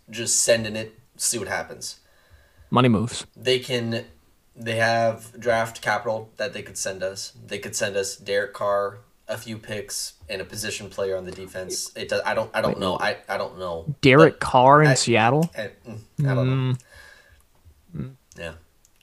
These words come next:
Speaker 1: But I, I could certainly see Vegas. I could also see Indianapolis.
Speaker 2: Say it. Oh.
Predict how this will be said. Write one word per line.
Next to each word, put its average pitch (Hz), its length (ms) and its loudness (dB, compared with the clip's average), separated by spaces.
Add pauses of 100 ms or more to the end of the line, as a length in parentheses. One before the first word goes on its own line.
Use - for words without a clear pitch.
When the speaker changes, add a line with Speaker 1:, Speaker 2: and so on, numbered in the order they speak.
(360)
Speaker 1:
But - 340 4 (420)
I, - 200 -2
I 123 140 0
could 131 240 -8
certainly - 480 -6
see 135 240 -6
Vegas. 113 580 -8 (1900)
I 117 100 0
could 113 180 -6
also 123 480 2
see 113 560 -8 (480)
Indianapolis. 101 720 -8
Speaker 2:
Say 85 160 -4
it. - 120 -8 (1160)
Oh. 127 1500 6